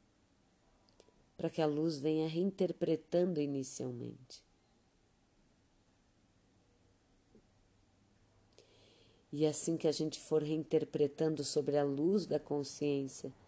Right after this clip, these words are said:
E na medida em que vamos purificando mais e mais nossos pensamentos, né?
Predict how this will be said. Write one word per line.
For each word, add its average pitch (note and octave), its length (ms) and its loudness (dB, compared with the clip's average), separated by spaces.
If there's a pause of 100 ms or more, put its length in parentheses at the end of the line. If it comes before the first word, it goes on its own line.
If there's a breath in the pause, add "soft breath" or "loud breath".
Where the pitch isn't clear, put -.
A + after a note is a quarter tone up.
(600 loud breath)
E D3 60 0
na D#3 120 6
medida D#3+ 400 2
em F#3 80 4
que F3+ 140 -4
vamos E3+ 380 0
purificando F3 960 2
mais D#3+ 340 0
e D#3+ 60 0
mais D3 640 -2 (2000 loud breath)
nossos C#3 480 0
pensamentos, C#3 960 0
né? C#3+ 280 -6